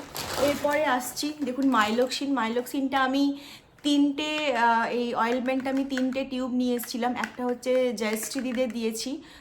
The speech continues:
তো ওরা যেহেতু আসার পর থেকে একবারও ইন্ডিয়াতে যায়নি, তো আমরা ওদের জন্য এই কিছু কিছু, উম, মেডিসিন, আহ, কিনে নিয়ে এসেছিলাম। তো একটা ওদেরকে দেওয়া হয়েছিল, একটা আমি ইউজ করছি, আর একটা আছে, এটা নতুন।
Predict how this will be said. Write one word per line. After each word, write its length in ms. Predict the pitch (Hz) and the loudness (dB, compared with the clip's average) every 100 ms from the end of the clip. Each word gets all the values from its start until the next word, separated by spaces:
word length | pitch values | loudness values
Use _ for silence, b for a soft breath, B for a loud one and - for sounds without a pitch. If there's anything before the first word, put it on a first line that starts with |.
| - | -2
তো 80 | 240 | 4
ওরা 260 | 247 262 | 6 6
যেহেতু 600 | 262 269 262 269 277 277 277 B - | 4 0 -2 -2 0 0 -4 B -2
আসার 340 | 220 254 277 | 0 2 -2
পর 180 | 262 254 254 | 0 -2 -4
থেকে 180 | 277 277 | -6 -2
একবারও 500 | - 214 220 254 269 | -2 -2 0 2 2
ইন্ডিয়াতে 480 | 262 254 254 247 254 | 2 2 2 0 0
যায়নি, 500 | 240 220 214 262 285 | 0 0 -2 -2 -2
তো 100 | 240 | -2
আমরা 540 | - 220 226 240 247 247 | 0 0 2 4 4 4
ওদের 260 | 220 226 226 | 0 -2 -2
জন্য 320 | 233 226 240 | -4 -2 -2
এই 180 | 208 226 | -4 -4
কিছু 280 | 247 226 | -6 -6
কিছু, 340 | 226 233 262 262 B B B | -6 -6 -4 -6 B B B
উম, 260 | 233 233 233 | -4 -2 0
মেডিসিন, 560 | 233 226 226 262 277 - | 0 -2 -4 -2 -2 -2
আহ, 280 | 190 185 208 | -6 -8 -6
কিনে 220 | 254 254 | 0 2
নিয়ে 220 | 254 254 233 | 4 2 0
এসেছিলাম। 480 | 226 - 226 269 | -2 -2 -2 -2
তো 280 | 262 214 214 - | -2 -2 -2 -4
একটা 400 | 220 - 226 - | -6 -4 -2 -2
ওদেরকে 400 | 220 233 226 240 | -2 -2 -2 0
দেওয়া 220 | 233 240 | 0 0
হয়েছিল, 340 | 240 240 277 | 0 -2 -2
একটা 300 | 277 226 - | -2 -2 -2
আমি 160 | 220 233 | -2 0
ইউজ 260 | 220 262 - | 0 -2 -4
করছি, 460 | 302 285 - 359 B B B | -6 -4 -4 -4 B B B
আর 120 | 208 | -2
একটা 320 | 220 220 240 214 | -2 -2 0 0
আছে, 340 | 190 - 247 | 0 -2 -2
এটা 120 | 233 | 0
নতুন। 380 | 233 202 240 | -2 -2 -2